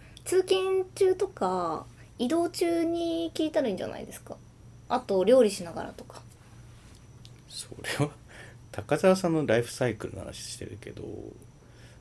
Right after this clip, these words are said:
Speaker 2: 僕なんて別に通勤しないし。
Speaker 1: そっか、セッションも聞かなきゃいけないし。
Speaker 2: セッション？
Speaker 1: はい、荻上チキセッションも。今田さんは？
Speaker 2: はい。だから、
Speaker 1: 結構耳も忙しいんですね。
Speaker 2: ちょっと、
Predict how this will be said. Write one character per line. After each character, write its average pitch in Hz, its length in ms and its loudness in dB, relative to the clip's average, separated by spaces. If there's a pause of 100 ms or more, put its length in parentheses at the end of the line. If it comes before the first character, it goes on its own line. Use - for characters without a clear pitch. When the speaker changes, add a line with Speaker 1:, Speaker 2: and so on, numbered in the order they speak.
(180)
Speaker 2:
僕 98 280 -4
な 156 100 0
ん 117 60 -2
て 98 80 -8
別 98 180 -10
に 95 60 -8
通 92 220 -6
勤 98 220 -4
し 98 180 -6
な 101 140 2
い 95 80 -2
し。 - 40 -4
Speaker 1:
そ - 80 0
っ - 20 -6
か、 220 80 -6
セ 330 140 4
ッ 415 40 6
シ 415 160 0
ョ 285 60 6
ン 233 80 4
も 208 80 4
聞 - 100 -10
か 190 120 -6
な 190 100 -4
き 190 100 -8
ゃ 165 40 -4
い 165 60 -8
け 180 120 -12
な 170 160 -14
い 170 80 -14
し。 - 500 -6
Speaker 2:
セ - 220 -10
ッ 117 40 -4
シ - 220 -8
ョ - 40 -10
ン？ - 40 -18 (600)
Speaker 1:
は 226 260 -4
い、 185 100 -6 (120)
荻 190 320 -6
上 170 160 -6
チ - 160 -12
キ - 100 -12
セ - 80 -6
ッ 175 60 -6
シ - 160 -14
ョ - 40 -10
ン - 40 -10
も。 - 100 -8 (380)
今 196 180 0
田 190 60 0
さ 180 120 -6
ん 170 60 -8
は？ 170 140 -10 (1080)
Speaker 2:
は - 260 -10 (2250)
い。 110 40 -4
だ 104 100 6
か 98 80 2
ら、 92 80 4
Speaker 1:
結 92 120 -2
構 214 80 4
耳 320 300 8
も 240 160 4
忙 185 240 -4
し - 100 -8
い 180 40 -4
ん 170 60 -10
で - 80 -12
す - 80 -12
ね。 185 80 -10
Speaker 2:
ち - 20 -12
ょ - 20 -12
っ - 40 -16
と、 - 40 -20